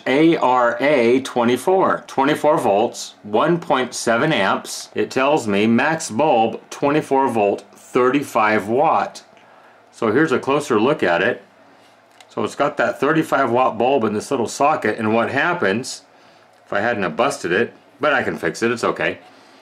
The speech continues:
This actually rotates around, and you won't believe the features this thing has built into it. So I suspect what's going on on this particular unit is the commutator is bad on the motor, because sometimes it'll rotate and sometimes it will not.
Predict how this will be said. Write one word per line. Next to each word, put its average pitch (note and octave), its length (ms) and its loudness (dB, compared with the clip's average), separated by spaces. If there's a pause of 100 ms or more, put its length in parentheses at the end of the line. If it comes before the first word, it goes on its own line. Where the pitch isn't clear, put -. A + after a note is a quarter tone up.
(520)
This E3 260 0
actually A#2 460 0
rotates A2+ 800 0
around, G#2 720 0 (840)
and A#2 140 2
you D3+ 120 4
won't F#3+ 160 2
believe C#3 280 4
the A#2 120 0
features D#3+ 580 0
this A2+ 180 -2
thing B2+ 200 0
has A2+ 240 -2
built A2+ 320 0
into D#3 360 2
it. E2 220 -6
So F#3+ 160 0
I E3+ 80 2
suspect F#3 720 -2
what's A#2+ 180 0
going A#2+ 280 2
on C#3 200 2
on G#2 160 0
this B2 180 0
particular C3 440 0
unit G2 480 2
is G#2 220 2
the A2+ 120 0
commutator G#2+ 1000 2
is G#2+ 220 0
bad A#2+ 380 0
on G2+ 260 0
the G2 60 0
motor, G#2+ 400 2
because G2+ 400 0
sometimes E3+ 500 0
it'll G#2 160 2
rotate B2 540 2
and G2+ 120 -6
sometimes B2 480 -2
it A2+ 120 0
will G2+ 160 0
not. F#2 420 0